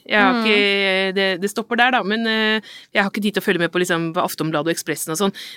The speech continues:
Speaker 1: Men, eh, i damebladene så f-, er det masse notiser om hva som
Speaker 2: Ja,
Speaker 1: skjer
Speaker 2: de er veldig
Speaker 1: på
Speaker 2: flinke til det, synes jeg.
Speaker 1: Ja,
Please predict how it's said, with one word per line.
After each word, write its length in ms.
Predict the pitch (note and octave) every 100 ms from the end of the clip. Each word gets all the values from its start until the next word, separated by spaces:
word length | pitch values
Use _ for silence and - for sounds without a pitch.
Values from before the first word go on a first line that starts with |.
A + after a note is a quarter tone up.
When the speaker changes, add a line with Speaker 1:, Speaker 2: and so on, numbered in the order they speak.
| -
Speaker 1:
Men, 240 | G#3 G#3 G#3
eh, 140 | G3+
i 20 |
damebladene 500 | G3+ G#3 F3 E3 G#3+
så 80 | A#3+ G#3+
f-, 100 | -
er 160 | - C4+
det 40 | A3+
masse 160 | G#3
notiser 480 | G#3+ G#3 G#3 E4+ F4 -
om 160 | A#3+ A3+
hva 220 | G3 F3+
som 140 | - G3+
Speaker 2:
Ja, 60 | G#3
Speaker 1:
skjer 80 | G#3
Speaker 2:
de 60 | B3+
er 80 |
veldig 240 | A3+ G#3 G#3
Speaker 1:
på 80 | -
Speaker 2:
flinke 420 | A#4+ G#4 - - F#3
til 80 | A3+
det, 80 | C4+
synes 220 | E4 E4+
jeg. 80 | -
Speaker 1:
Ja, 100 | E3